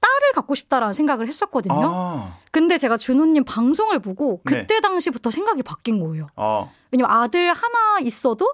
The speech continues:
Speaker 2: 네.
Speaker 1: 이렇게 가정이 화목할 수가 있구나.
Speaker 2: 음.
Speaker 1: 그래서 저는 개인적으로 준호님한테 좀 이렇게 가정을 화목하게 만드는 비결이 있는지 그게 되게 궁금했거든요.
Speaker 2: 네.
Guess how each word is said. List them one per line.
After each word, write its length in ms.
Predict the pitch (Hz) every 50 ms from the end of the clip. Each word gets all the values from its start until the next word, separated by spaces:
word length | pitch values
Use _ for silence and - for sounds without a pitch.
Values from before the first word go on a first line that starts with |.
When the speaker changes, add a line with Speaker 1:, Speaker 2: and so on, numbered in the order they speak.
| _ _ -
Speaker 2:
네. 140 | 247 247
Speaker 1:
이렇게 160 | 339 359 - 294
가정이 340 | - 247 233 208 269 247
화목할 460 | 247 240 - 349 523 508 - - 381 269
수가 220 | - - 220 196
있구나. 760 | 180 _ - 233 214 190 180 180 185 208 226 240 233 220 -
Speaker 2:
음. 520 | 151 156 156 156 156 160 - - - - -
Speaker 1:
그래서 180 | 311 311 311 277
저는 220 | - 269 262 269
개인적으로 560 | 262 - 277 311 359 370 - 320 302 269 254 247
준호님한테 880 | - - 254 269 277 269 247 220 208 208 208 - 311 294 240 202 190 - - - - - -
좀 160 | - 330 277
이렇게 220 | 247 233 220 -
가정을 520 | 240 - - 233 233 247 302 320 294 277 277
화목하게 680 | - - 480 508 554 523 _ - - 480 480 392 427 415
만드는 340 | 302 - 220 233 254 240 233
비결이 460 | - - - 262 247 392 415 427 370 247
있는지 300 | 202 202 208 208 202 208
그게 180 | - - 254 220
되게 140 | 220 208
궁금했거든요. 880 | - - 220 214 220 254 311 294 - - - 180 - 156 156 175 233 -
Speaker 2:
네. 460 | 117 127 127 123 117 107 92 82 85